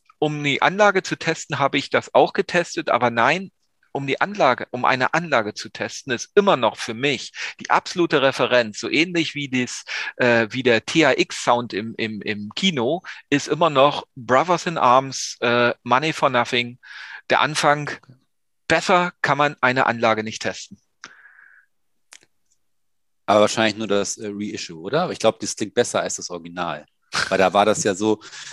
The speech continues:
Speaker 2: weil das ist ja fünfundachtzig rausgekommen und da war ja diese Platte von Brothers in Arms, ähm, war ja eigentlich nur so ein Beiwerk. Man wollte ja eigentlich damit
Speaker 1: Von Dire
Speaker 2: Werbung für die
Speaker 1: Straits.
Speaker 2: C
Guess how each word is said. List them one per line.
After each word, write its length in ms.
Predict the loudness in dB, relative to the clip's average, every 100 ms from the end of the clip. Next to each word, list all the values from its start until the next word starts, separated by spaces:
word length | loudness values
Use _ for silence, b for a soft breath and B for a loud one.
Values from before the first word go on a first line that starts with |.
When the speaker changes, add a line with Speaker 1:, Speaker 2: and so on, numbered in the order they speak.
| B
Speaker 2:
weil 120 | -8 -4
das 200 | -4 -4
ist 180 | 0
ja 100 | 0
fünfundachtzig 680 | 2 -2 -2 -2 -6 -8 0
rausgekommen 560 | 2 2 -4 -2 -2 -2
und 120 | -2
da 120 | 0
war 140 | 4 4
ja 120 | 4
diese 280 | 0 -8 -12
Platte 680 | -4 -2 0 0 0 0 -6 b b -4
von 320 | -2 -2 0
Brothers 340 | 2 4 0
in 120 | -4
Arms, 580 | -6 -2 -2 -2 -8 -8 -2
ähm, 500 | -2 0 -6 -8 -10 -8 0
war 140 | 2
ja 140 | 2
eigentlich 320 | 0 -4 -6 -8
nur 120 | -6
so 80 | -6
ein 120 | 0
Beiwerk. 480 | 4 6 6 2 0
Man 140 | 0
wollte 220 | 0 2
ja 120 | 0
eigentlich 340 | 0 -6 -6 -4
damit 200 | -4 0
Speaker 1:
Von 60 |
Dire 120 | 2 2
Speaker 2:
Werbung 160 | 2
für 220 | -4 -8
die 60 | -10
Speaker 1:
Straits. 140 | -12
Speaker 2:
C 80 | -20